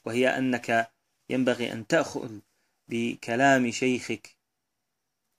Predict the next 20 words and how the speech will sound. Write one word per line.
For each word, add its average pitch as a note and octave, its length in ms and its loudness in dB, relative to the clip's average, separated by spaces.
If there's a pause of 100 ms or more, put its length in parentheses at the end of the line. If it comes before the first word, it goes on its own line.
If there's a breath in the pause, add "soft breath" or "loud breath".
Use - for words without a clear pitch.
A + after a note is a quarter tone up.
(340)
وتدبيره B2 920 4
لك A#2 400 0 (960)
ونصحه B2 1120 0
لك. C3 520 2 (1300)
نبه F3+ 340 4
الله E3 300 4
تعالى D#3 340 4
عليها D#3+ 420 6
في D#3 140 -4
قصة D#3 400 2
موسى D#3 340 -2
مع B2+ 140 -2
الخضر. G2+ 380 -8 (1800)
الخضر E3+ 460 6
عليه D3 260 4
السلام D#3 420 4
يقول D3+ 360 4
لموسى، C#3+ 500 2
وهو D3 440 2
نبي C#3 720 0